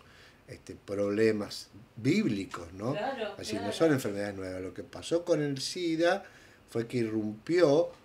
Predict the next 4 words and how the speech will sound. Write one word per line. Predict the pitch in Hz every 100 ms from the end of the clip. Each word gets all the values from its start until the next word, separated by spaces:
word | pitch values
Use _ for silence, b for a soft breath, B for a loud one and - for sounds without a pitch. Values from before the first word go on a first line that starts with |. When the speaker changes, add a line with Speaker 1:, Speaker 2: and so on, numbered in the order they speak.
| _ -
Speaker 1:
una | 110 110
nueva | 107 123 170 185 175
enfermedad | 165 160 151 170 165 151 180 180
desconocida | 104 - 104 95 - 214 208 107 82